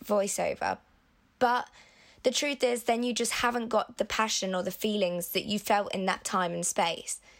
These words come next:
which makes it hard to really reflect on your own feelings and how you want to progress forward.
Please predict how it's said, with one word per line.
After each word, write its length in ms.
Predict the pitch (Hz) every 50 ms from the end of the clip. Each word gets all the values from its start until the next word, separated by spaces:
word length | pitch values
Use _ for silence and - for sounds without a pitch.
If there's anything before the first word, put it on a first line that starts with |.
| - - - - - - _
which 220 | - - 247 233 -
makes 240 | 262 269 262 - 311
it 140 | 269 240 -
hard 260 | 240 226 220 214 - -
to 120 | - 202
really 340 | 196 202 202 202 208 214 214
reflect 680 | 202 202 202 - - 196 190 185 - - - - -
on 280 | 196 180 180 190 190 214 - - - - - _
your 200 | - 226 208 -
own 220 | - 214 220 226 226
feelings 680 | 220 - 214 185 175 170 170 170 170 175 185 185 - - - _ _ _ _ _ _ _ _ _ _ _ _ _ _ _ -
and 180 | 160 185 185
how 220 | 190 - 208 208 208
you 200 | 208 208 202 190
want 200 | 190 190 214 -
to 80 | -
progress 420 | - 190 180 175 180 180 185 - -
forward. 540 | - - 196 180 - - - - 202 -